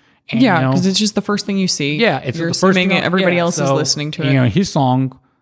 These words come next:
Speaker 1: Goomba six by nine is number two
Speaker 2: Mm-hmm.
Speaker 1: right now in the, in the world or in the U S
Speaker 2: I didn't
Speaker 1: chart.
Speaker 2: even know that.
Speaker 1: But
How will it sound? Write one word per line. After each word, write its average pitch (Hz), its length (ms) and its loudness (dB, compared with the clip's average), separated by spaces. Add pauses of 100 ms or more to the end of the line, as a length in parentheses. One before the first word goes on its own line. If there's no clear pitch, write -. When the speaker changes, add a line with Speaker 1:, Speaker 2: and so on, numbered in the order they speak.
(160)
Speaker 1:
Goomba 143 520 2
six - 220 -10
by 147 140 -4
nine 165 320 0
is 123 120 2
number 131 160 2
two 185 280 2
Speaker 2:
Mm-hmm. 160 80 4
Speaker 1:
right 123 140 2
now 110 200 0
in 107 60 -2
the, 110 80 -4
in 127 200 0
the 113 60 0
world 104 460 0
or 120 240 2
in 117 360 -6
the 120 140 -6
U 123 180 2
S 120 80 0
Speaker 2:
I 170 60 2
didn't 180 120 2
Speaker 1:
chart. 113 140 2
Speaker 2:
even 156 60 0
know 156 160 -2
that. 156 260 -4 (400)
Speaker 1:
But 113 240 -2